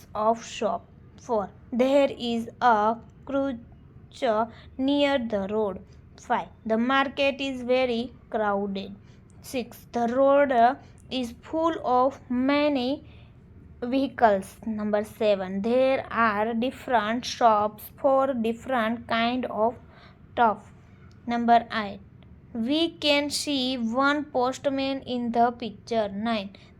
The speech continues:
there is a policeman near the post box. Ten, there is a post office in this picture.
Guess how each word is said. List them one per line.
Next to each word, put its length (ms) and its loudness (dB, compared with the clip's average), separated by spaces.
there 320 8
is 400 -6
a 200 0
policeman 840 -4
near 240 0
the 240 -2
post 560 -6
box. 320 -10
Ten, 220 0
there 280 6
is 120 -4
a 120 4
post 280 0
office 500 -6
in 340 -2
this 280 -2
picture. 340 -14